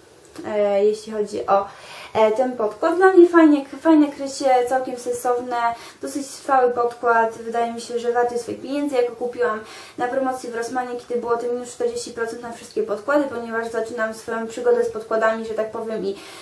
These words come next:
e, będę starała się wyhaczyć ten, który najba-, najlepiej zatapetuje z naturalnym efektem moje niespodzianki, moje wszystkie pryszczyki na czole i, i u wdzie. E, i... Myślę, że to jak najbardziej zgadzam się z tym, że on długo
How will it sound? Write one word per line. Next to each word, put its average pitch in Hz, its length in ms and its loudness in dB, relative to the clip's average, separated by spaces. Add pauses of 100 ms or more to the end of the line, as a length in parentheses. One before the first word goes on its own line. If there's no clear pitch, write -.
(120)
e, 226 120 -2
będę 240 300 2
starała 233 320 2
się 240 120 -4
wyhaczyć 226 360 -4
ten, 233 200 -10
który 233 160 -8
najba-, 226 320 0
najlepiej 226 380 -4
zatapetuje 226 720 -2 (320)
z - 40 -4
naturalnym 247 540 2 (120)
efektem 240 480 -6
moje 233 360 0
niespodzianki, 226 640 -4
moje 214 240 2
wszystkie 233 400 -6
pryszczyki 220 440 -6
na 202 140 -2
czole 208 320 2
i, 190 320 -4 (320)
i - 100 -10
u - 100 0
wdzie. 202 280 4 (460)
E, 240 420 6 (160)
i... 359 340 8 (420)
Myślę, 403 240 4
że 330 100 4
to 285 80 -2
jak 294 140 2
najbardziej 285 320 4
zgadzam 254 300 0
się - 80 -14
z - 80 -18
tym, 254 220 -6
że 240 200 0 (380)
on 277 240 -2 (100)
długo 247 280 0